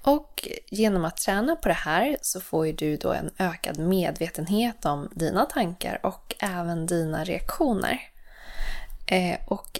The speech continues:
det i sin tur gör att det blir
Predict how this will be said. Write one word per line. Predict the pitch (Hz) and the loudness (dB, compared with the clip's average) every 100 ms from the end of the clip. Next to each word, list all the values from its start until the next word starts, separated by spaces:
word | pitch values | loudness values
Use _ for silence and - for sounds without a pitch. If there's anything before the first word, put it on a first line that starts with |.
| - | -8
det | - 269 269 - - | -2 0 2 2 0
i | |
sin | 185 - - 339 294 170 | -2 -2 0 2 2 0
tur | - - 214 254 - | -2 -2 0 -2 -6
gör | 220 196 160 160 | -2 0 2 0
att | - - | -2 -6
det | 185 | -4
blir | 185 | -4